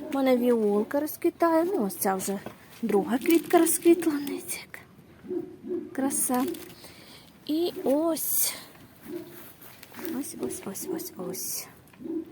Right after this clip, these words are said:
І манюнька ще, дивіться, яка гарна. Теж жовтенька, але не така. Ця прям така помаранчева,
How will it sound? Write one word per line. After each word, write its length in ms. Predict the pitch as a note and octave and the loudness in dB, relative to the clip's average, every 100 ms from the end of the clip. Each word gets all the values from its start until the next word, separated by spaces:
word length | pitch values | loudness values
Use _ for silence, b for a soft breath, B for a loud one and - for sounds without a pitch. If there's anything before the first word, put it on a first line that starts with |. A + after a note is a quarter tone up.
| - - - B B B B B B - | -18 -20 -20 B B B B B B -6
І 20 | |
манюнька 760 | F4 F4+ F#4 G4+ G#4 G4+ - G3 | 0 2 2 2 2 2 -2 -6
ще, 180 | - | -6
дивіться, 400 | A3 C4 B3 - | -2 -2 -2 -2
яка 240 | A3 - A3+ | -2 -2 -4
гарна. 480 | G#3+ G3 F#3+ G3+ G3+ - B B B B - | -2 -4 -4 -8 -10 -14 B B B B 2
Теж 220 | C4 C4 | 4 6
жовтенька, 640 | C4 C4 C4+ F#4+ B4 - A#3+ | 4 2 2 2 2 0 0
але 180 | B3+ | 0
не 120 | C#4 D4 | -2 -4
така. 340 | D4 - F#3+ | -6 -4 -6
Ця 220 | - G#3 | -4 -8
прям 300 | A3 G#3+ A3 | -6 -6 -6
така 300 | G#3+ G3+ G3+ | -6 -6 -6
помаранчева, 840 | - G3+ G3+ C#4+ G#4 F#4+ G3+ G3 | -6 -6 -4 -4 -4 -4 -6 -6